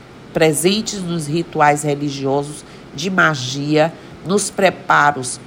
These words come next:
fitoterápicos e nos ritos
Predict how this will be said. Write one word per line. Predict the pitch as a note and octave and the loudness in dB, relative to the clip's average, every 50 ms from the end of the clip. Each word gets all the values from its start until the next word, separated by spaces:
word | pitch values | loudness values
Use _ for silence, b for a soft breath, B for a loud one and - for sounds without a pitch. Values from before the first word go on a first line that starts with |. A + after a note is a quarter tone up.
| - - - - | -20 -20 -20 -16
fitoterápicos | - - A#3 A#3+ A#3 - G#3 F3+ - - - D3+ C#3+ C#3 C#3 C3+ C3+ C3 - - - - - - D3 D3+ D3 | -8 -4 -4 -2 0 0 0 0 0 0 0 0 2 2 2 2 2 2 0 -2 -10 -14 -10 -8 -6 -4 -4
e | E3 E3 | -6 -4
nos | E3 F#3+ F3+ D#3+ C#3+ | -4 -4 -4 -4 -4
ritos | D3 C#3+ F#3+ A3 A#3 A#3+ A#3 - - C#3 B2+ - - | -2 0 2 2 2 0 -2 -4 -4 -4 -4 -4 -8